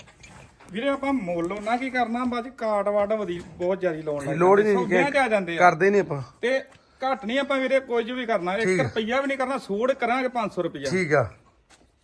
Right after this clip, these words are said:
Speaker 1: ਵੀਰੇ ਪੈਂਹਠ ਹਜ਼ਾਰ ਦੀ ਵੱਛੀ ਦੇ ਦੂੰਗਾ।
Speaker 2: ਚਲੋ, ਬਸ ਠੀਕ ਆ।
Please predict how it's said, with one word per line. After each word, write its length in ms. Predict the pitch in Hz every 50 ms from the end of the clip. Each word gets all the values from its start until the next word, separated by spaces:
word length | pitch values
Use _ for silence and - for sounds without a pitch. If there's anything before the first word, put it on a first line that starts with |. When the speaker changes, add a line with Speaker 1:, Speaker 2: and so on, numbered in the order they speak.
| _ _
Speaker 1:
ਵੀਰੇ 140 | - 185 233 220 202 - - _ - - - _ _ _ _ _ _ _ _ _ - _ _ _ _ _ _ _ _
ਪੈਂਹਠ 240 | 190 202 226 233
ਹਜ਼ਾਰ 200 | 240 247 240 233
ਦੀ 100 | 233 214
ਵੱਛੀ 220 | 165 165 - - 139
ਦੇ 80 | 135
ਦੂੰਗਾ। 240 | 131 120 127 127 123 110 -
Speaker 2:
ਚਲੋ, 120 | 123 107 101 - - _ _ _ _ _ _ _ _ - 123
ਬਸ 160 | 127 120 -
ਠੀਕ 260 | 113 113 107 -
ਆ। 20 | -